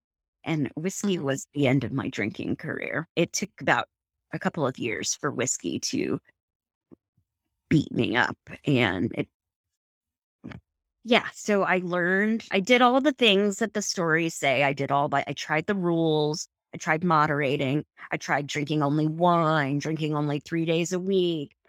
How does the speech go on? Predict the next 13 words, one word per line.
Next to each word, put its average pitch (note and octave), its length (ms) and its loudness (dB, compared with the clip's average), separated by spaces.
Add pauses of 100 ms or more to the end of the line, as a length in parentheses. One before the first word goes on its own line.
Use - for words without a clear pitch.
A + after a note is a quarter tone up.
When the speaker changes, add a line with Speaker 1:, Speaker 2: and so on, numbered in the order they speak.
(120)
Speaker 1:
drinking F3 380 0
only E3+ 320 0
certain G#3 560 2
drinks, F#3+ 500 0
never E3 300 0
drinking A3 360 2
shots, F3+ 540 4
never D#3 220 -2
drinking G3+ 420 -4
alcohol F#3+ 600 4
or D#3 180 2 (220)
liquor, F#3 480 0
rather. C#3 480 0